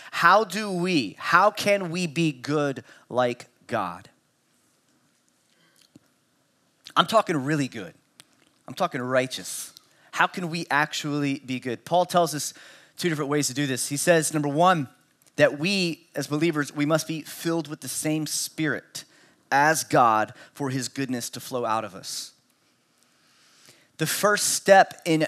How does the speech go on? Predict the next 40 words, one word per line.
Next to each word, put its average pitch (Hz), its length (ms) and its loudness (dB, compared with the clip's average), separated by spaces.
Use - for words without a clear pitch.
being 165 360 0
filled 170 500 -2
with 160 100 -8
the 143 80 -6
Spirit 147 340 -2
of 123 160 -6
God 139 460 0
is 135 240 -4
to 135 220 -6
know 135 300 -2
God, 98 480 -8
is 120 220 -6
to 139 160 -6
be 123 200 -6
born 139 560 -4
again. 113 540 -10
And, 147 160 2
I, - 420 -4
you 160 100 -6
know, 147 80 -2
if 139 120 -8
you've 131 140 -10
been 202 160 2
around 175 260 6
church, - 380 -2
you've 143 140 -8
definitely 156 320 2
heard 131 240 -6
this 117 120 -10
a 123 60 -8
lot, 117 420 -4
that 139 80 -8
you 143 100 -2
must 160 300 2
be 156 80 -4
born 143 320 0
again. 131 520 -4
You 123 100 -8
must 160 240 -2
be 160 160 0